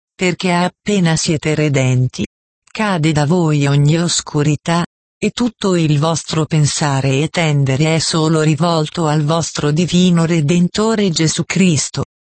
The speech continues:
nel quale io stesso ero incorporato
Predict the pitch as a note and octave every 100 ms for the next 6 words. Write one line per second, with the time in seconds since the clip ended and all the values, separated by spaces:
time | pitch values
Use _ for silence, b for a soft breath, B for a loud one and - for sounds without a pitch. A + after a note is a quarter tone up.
0 | _ - G#3 G#3 - G3+ F3+ G3 G#3+ A3+
1 | A#3 - - F3+ - F3 E3+ F3 D#3 D3
2 | C#3+ - D#3 - D3 D3 C#3 B2 -